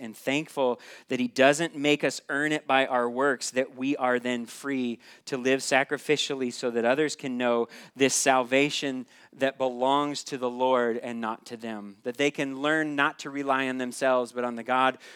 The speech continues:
who raises the dead, and they can look to him in dependence and confidence and see his faithful love. Can you imagine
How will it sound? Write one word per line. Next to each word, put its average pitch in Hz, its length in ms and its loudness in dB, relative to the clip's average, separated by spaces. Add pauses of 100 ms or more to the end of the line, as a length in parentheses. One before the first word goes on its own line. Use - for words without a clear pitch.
(100)
who 143 160 -6
raises 131 540 2 (200)
the 135 80 -2
dead, 131 300 4
and 123 180 -6
they 120 100 0
can 117 300 -12
look 156 200 0
to 143 120 -4
him 135 160 -6
in 123 80 -6
dependence 117 680 -10 (360)
and 101 100 -16
confidence 95 800 -12 (440)
and 98 80 -20
see - 200 -12
his 95 200 -16
faithful 98 380 -16
love. 80 420 -20 (2500)
Can - 140 -12
you 175 100 -4
imagine 127 800 -6